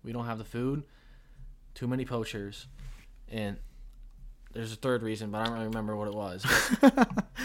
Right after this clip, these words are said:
Speaker 2: Well, the first two are pretty
Speaker 1: Yeah.
Speaker 2: good reasons to not have a lot of deer. I don't, I think the one buck rule, though, is definitely gonna help out a lot.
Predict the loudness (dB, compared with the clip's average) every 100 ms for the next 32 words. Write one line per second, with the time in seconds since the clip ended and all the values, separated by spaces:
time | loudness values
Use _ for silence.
0 | 4 8 10 10 8 6 4 4 4 4
1 | 6 6 6 6 4 2 2 2 2 2
2 | 0 -2 -2 -2 -2 -4 -10 -12 -10 -10
3 | -10 -12 -12 -12 -10 -10 -10 -10 -10 -10
4 | -2 8 12 12 12 12 12 10 8 6
5 | 8 8 8 8 6 6 4 2 -6 -12
6 | -20 -20 -20 -20 -20 -20 -18 -8 4 6
7 | 6 4 6 6 4 4 4 4 2 2
8 | -2 -8 -20 -20 -20 -20 -20 -8 -2 2
9 | 2 2 -4